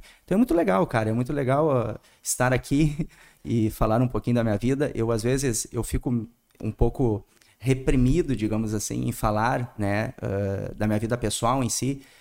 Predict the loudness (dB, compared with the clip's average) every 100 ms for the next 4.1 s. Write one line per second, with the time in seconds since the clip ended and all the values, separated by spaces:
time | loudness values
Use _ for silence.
0 | _ -2 0 2 2 2 2 2 2 0
1 | 2 4 4 2 -2 -2 -4 -6 _ -20
2 | _ _ -4 0 0 -2 -2 0 0 0
3 | 0 0 -2 -4 0 2 2 0 -2 -2
4 | -4